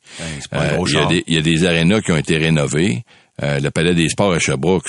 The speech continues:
Speaker 2: ils ont fait un travail extraordinaire, mais quand même, pour être capable de répondre aux besoins puis de, de, de faire du hockey junior encore en deux mille trente, deux mille cinquante, deux mille soixante-dix, ça va prendre, euh, des facilités pour être capable de,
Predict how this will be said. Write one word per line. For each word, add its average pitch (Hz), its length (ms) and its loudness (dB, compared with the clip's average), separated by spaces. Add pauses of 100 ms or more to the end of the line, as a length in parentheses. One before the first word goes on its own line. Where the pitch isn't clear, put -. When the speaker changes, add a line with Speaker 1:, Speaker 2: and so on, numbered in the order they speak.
Speaker 2:
ils 65 140 -2
ont 65 100 -2
fait - 360 -4
un 65 120 -2
travail 73 380 -2
extraordinaire, 80 760 -4 (420)
mais 76 140 -2
quand 73 200 -2
même, 78 300 0 (460)
pour 82 120 0
être 82 80 0
capable 95 300 0
de 82 60 2
répondre 80 360 0
aux 78 60 0
besoins 76 400 0
puis 80 160 -6
de, 73 160 0
de, 71 200 -2
de 71 120 -2
faire 85 240 -2
du 85 80 -2
hockey 76 280 0
junior 82 380 0
encore 82 380 0
en 73 80 -2
deux 76 140 0
mille 76 180 0
trente, 92 260 -2
deux 78 120 0
mille 78 200 0
cinquante, 78 380 0
deux 71 80 0
mille 73 180 0
soixante-dix, 69 520 -2 (420)
ça - 180 0
va 92 140 2
prendre, 82 420 2
euh, 71 160 -2
des 71 160 -2
facilités 73 720 -2
pour 71 300 -4
être 71 120 -6
capable 73 440 -4
de, 64 240 -4